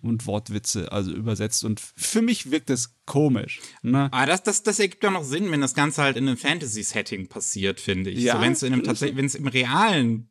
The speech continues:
Speaker 2: Setting passiert, dann finde ich's halt komisch. Aber wenn jetzt in einem Setting, so wie jetzt in Skyrim, wo dann auch die ganzen Städte und sowas alles eingedeutscht werden und sowas,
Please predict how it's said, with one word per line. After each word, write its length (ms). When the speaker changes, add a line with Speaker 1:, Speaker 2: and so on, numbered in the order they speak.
Speaker 2:
Setting 480
passiert, 420
dann 120
finde 180
ich's 100
halt 140
komisch. 480
Aber 160
wenn 120
jetzt 140
in 80
einem 100
Setting, 360
so 160
wie 60
jetzt 200
in 120
Skyrim, 520
wo 60
dann 140
auch 80
die 100
ganzen 300
Städte 320
und 160
sowas 240
alles 260
eingedeutscht 640
werden 240
und 140
sowas, 280